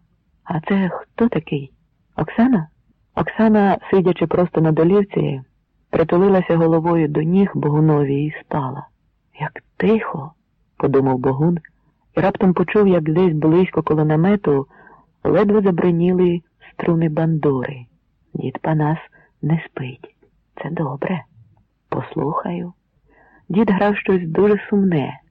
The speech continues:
Він, певно, й сам добре не знав, що саме гратиме, бо в звуках почувалась якась непевність. Але поволі вони набирали виразності, дід починав підспівувати.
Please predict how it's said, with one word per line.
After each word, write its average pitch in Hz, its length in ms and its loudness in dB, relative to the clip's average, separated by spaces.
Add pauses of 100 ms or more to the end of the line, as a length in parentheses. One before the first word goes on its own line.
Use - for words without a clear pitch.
(380)
Він, 196 160 2
певно, 208 240 2
й 208 140 2
сам 233 180 2
добре 147 340 2
не 143 160 2
знав, 156 320 0
що - 340 -2 (120)
саме 156 280 -2
гратиме, 127 600 -4 (560)
бо 156 180 4
в 156 120 2
звуках 185 340 2
почувалась 170 560 -2
якась 170 380 -2 (380)
непевність. 165 920 -2 (920)
Але 160 260 2
поволі 185 520 4
вони 165 280 2
набирали 156 420 2
виразності, 190 800 2 (520)
дід 156 300 4
починав 180 460 0
підспівувати. 127 1040 -2